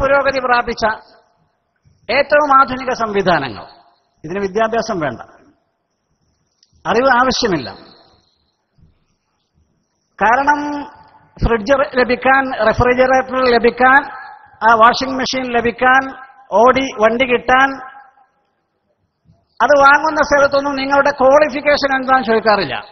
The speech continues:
"എനിക്കൊരു ഓടി വണ്ടി വേണം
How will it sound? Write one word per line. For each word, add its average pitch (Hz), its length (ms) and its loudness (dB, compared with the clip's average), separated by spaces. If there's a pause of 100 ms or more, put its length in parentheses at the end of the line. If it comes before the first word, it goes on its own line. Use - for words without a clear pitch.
(2000)
"എനിക്കൊരു 262 320 2
ഓടി 254 280 0
വണ്ടി 277 340 2
വേണം 247 540 0